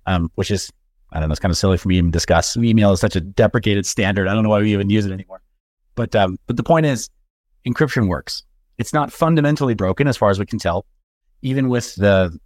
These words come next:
the, uh, rumors of, you know, whatever, three hundred plus qubit quantum systems that should ostensibly be able to crack most encryption. Um, elliptic,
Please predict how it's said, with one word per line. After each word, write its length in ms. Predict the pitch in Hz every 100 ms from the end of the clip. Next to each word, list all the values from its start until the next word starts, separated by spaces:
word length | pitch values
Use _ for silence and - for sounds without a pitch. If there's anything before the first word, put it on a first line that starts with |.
| -
the, 540 | 87 104 101 98 95 -
uh, 320 | 80 85 67
rumors 460 | 85 131 147 113 95
of, 220 | 95 80
you 80 | 95
know, 100 | 92
whatever, 240 | 95 92
three 280 | 85 - 127
hundred 220 | 113 107
plus 300 | - 113 98 -
qubit 460 | - 113 101 95 _ _
quantum 420 | - - 104 110 101
systems 540 | 123 - - - - _ _ _ _
that 360 | 98 95 87 _ -
should 680 | - - 196 151 98 107 -
ostensibly 720 | 113 - 156 160 127 98 92
be 260 | 82 95 101
able 140 | 101
to 80 | 85
crack 480 | - 104 90 117 -
most 240 | 117 123
encryption. 500 | 135 127 139 - 165 - _ _ _ _ _
Um, 220 | 95 92 92
elliptic, 420 | 104 107 110